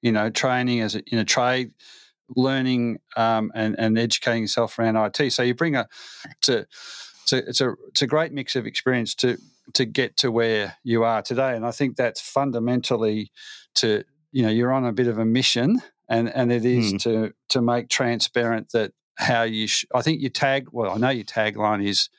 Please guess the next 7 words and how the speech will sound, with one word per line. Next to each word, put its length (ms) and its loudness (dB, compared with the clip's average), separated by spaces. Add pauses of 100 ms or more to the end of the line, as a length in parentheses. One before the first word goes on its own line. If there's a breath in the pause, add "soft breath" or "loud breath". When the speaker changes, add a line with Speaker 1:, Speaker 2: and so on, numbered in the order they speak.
Speaker 1:
"How 160 2
you 220 -2
shop 380 0
matters," 480 0
and 160 4
you're 400 2 (960 loud breath)
doing, 540 0